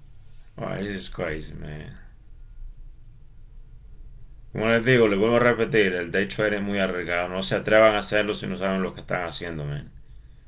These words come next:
Como les digo, lean muchos libros, consíganse un buen mentor y practiquen mucho, la verdad. Practiquen mucho. Eso hago yo cuando termino de hacer trading,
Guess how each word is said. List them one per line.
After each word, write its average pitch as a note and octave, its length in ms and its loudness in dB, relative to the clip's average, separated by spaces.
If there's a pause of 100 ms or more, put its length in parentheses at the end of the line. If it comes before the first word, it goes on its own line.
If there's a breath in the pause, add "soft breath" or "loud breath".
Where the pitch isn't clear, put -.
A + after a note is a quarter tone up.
(500 soft breath)
Como F#2 140 -8
les F#2 100 -4
digo, F#2 120 -4
lean F#2+ 420 0
muchos G#2+ 280 -2
libros, G#2 400 4
consíganse F#2+ 460 -4
un F#2+ 60 -6
buen G2 180 0
mentor E2 460 -4 (260 soft breath)
y - 100 -4
practiquen F#2 600 -2
mucho, F2+ 260 -6
la D2+ 120 -6
verdad. D#2+ 320 -10 (1000)
Practiquen F#2+ 560 -6
mucho. D#2 340 -12 (1500)
Eso A2 220 2
hago A#2 220 6
yo A2 160 4
cuando A2 180 0
termino G#2 360 0
de G2 40 0
hacer F#2+ 260 -2
trading, A#2 340 -2